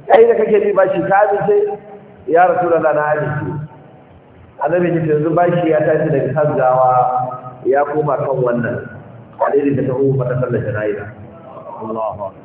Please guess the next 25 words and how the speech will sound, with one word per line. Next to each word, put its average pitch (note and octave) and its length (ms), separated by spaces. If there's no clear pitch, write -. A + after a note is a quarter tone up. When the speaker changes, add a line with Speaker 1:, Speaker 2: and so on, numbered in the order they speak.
Speaker 1:
Sai E3 100
a D3 80
lokacin D3 320
manzo B2+ 160
Allah C3+ 240
sallallahu A#2+ 240
alaihi - 0
wasallam A#2+ 160
ya A2+ 160
sallaci G#2+ 320
gawa. G#2 180
Bayan A#3 320
sallaci E3+ 320
gawar, F3 320
duk G3 80
kwana G#3 320
biyu G#3 160
ko G#3 80
uku, G#3 260
idan G3+ 160
Annabi F#3 320
ya F#3 80
haɗu F#3 240
da E3+ 80
wannan E3+ 180